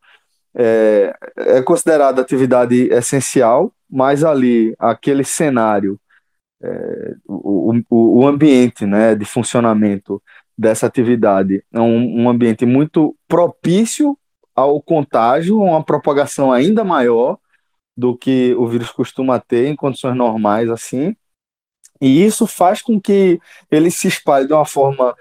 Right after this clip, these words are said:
muito ampla e muito rápida, a ponto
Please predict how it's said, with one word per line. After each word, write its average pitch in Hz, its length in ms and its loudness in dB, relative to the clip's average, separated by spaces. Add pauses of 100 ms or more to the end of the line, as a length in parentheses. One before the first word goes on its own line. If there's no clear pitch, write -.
(200)
muito 226 640 -2 (200)
ampla 294 500 0 (100)
e 214 120 0
muito 254 420 -2
rápida, 254 720 0
a 233 140 -2
ponto 240 560 -2